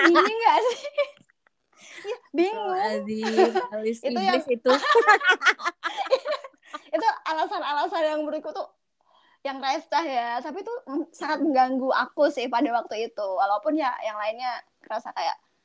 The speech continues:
Speaker 1: kayak nggak jadi diri sendiri. Apalagi kan dirimu tahu ya, kalau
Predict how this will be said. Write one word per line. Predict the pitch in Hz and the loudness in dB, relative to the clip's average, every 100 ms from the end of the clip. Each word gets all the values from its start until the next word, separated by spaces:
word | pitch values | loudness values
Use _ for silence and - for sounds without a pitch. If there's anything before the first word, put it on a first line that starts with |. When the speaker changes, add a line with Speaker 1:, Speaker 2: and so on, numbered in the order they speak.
| _ _ _ | _ _ _
Speaker 1:
kayak | 240 233 | -8 -6
nggak | 226 208 | -6 -4
jadi | 233 | -4
diri | 240 262 | -4 -4
sendiri. | 269 233 247 | -4 -2 0
Apalagi | 247 277 277 269 339 | 2 4 6 6 2
kan | 508 508 _ _ - | -2 -10 _ _ -4
dirimu | 302 311 453 | -2 -2 -4
tahu | 403 330 381 | -4 -2 0
ya, | 277 240 | 0 -2
kalau | - 254 | -2 0